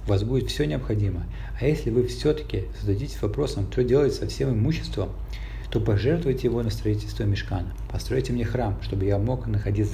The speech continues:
среди вас. Я не буду, я не забуду о том, что вы пожертвовали мне своё имущество». Даже после того, как кончились их страдания, они, убрав с полей благословенные земные дары, покидают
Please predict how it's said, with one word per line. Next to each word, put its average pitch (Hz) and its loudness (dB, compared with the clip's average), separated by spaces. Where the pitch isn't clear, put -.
среди 101 0
вас. 87 -2
Я 104 4
не 110 4
буду, 139 0
я 110 4
не 107 4
забуду 139 2
о 123 4
том, 139 0
что 113 0
вы 117 2
пожертвовали 107 0
мне 107 0
своё 101 0
имущество». 92 -4
Даже 143 4
после 135 0
того, 107 0
как - -4
кончились 113 -2
их 160 -4
страдания, 113 -2
они, 107 2
убрав 117 2
с - -8
полей 120 0
благословенные 104 0
земные 107 2
дары, 98 0
покидают 110 0